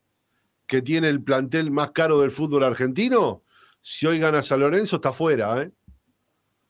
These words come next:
Está fuera, ¿eh? Hoy está fuera. Está bien, nos ganaron bien, pero, viste, yo veo y analizo todo. Hay una magnificación sobre algunas cosas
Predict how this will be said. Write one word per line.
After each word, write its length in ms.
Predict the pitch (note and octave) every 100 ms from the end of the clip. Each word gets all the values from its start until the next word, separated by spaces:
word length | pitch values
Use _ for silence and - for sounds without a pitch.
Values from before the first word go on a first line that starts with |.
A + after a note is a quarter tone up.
| _
Está 160 | _ A#2+
fuera, 420 | D#3 D#3 A#2+ A#2+ E3
¿eh? 60 | - _ _ _ _
Hoy 200 | C3+ D#3+
está 180 | - C3+
fuera. 320 | C3 G#2+ F2 - - _ - _ _
Está 160 | _ D#3
bien, 420 | D3+ D3+ D3+ C#3+
nos 100 | A#2
ganaron 320 | A2 A#2+ C3
bien, 400 | B2 A#2 B2 B2 A2+
pero, 220 | A2+ A2+ -
viste, 440 | B2+ C3 C3+ A#2+ -
yo 380 | - E3 G3 - _ _ G#2
veo 320 | A2+ C#3+ F3+ E3+
y 120 | C#3+
analizo 420 | B2+ C3 B2+ B2+
todo. 420 | A2 G2+ G2 G2 _ _ _ -
Hay 200 | B2 C#3+
una 300 | C#3 C3 B2 -
magnificación 1120 | C3 F3+ A3+ G3 D3+ F3 D3 C3+ - C#3 B2
sobre 240 | A2+ G#2+
algunas 320 | G#2+ B2 B2
cosas 400 | - C3+ - B2+